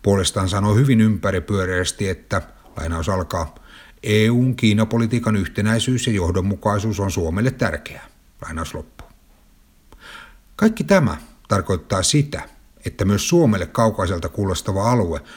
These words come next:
on entistä tärkeämpi tulevina vuosina. Ajatus sinällään ei tunnu ollenkaan mukavalta,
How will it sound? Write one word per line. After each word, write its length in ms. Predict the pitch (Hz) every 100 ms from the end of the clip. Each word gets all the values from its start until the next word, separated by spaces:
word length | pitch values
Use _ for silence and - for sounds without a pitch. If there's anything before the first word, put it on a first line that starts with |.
| - -
on 120 | 110
entistä 420 | 127 110 95 87
tärkeämpi 540 | 107 107 80 87 78
tulevina 440 | 90 101 90 82 78
vuosina. 420 | 85 80 - - - _ _ _ _ _ _ _ - - -
Ajatus 360 | - 101 107 -
sinällään 520 | 98 104 104 95 82
ei 100 | 82
tunnu 240 | 82 87 90
ollenkaan 400 | 92 90 87 92
mukavalta, 580 | 90 95 90 90 85